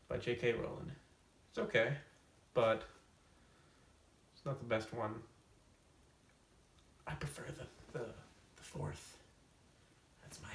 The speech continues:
favorite. All right.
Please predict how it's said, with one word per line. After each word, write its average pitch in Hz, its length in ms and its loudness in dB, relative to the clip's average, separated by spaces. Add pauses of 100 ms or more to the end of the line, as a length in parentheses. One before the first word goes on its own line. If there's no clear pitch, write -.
favorite. - 400 -16 (1700)
All 202 80 2
right. 180 220 8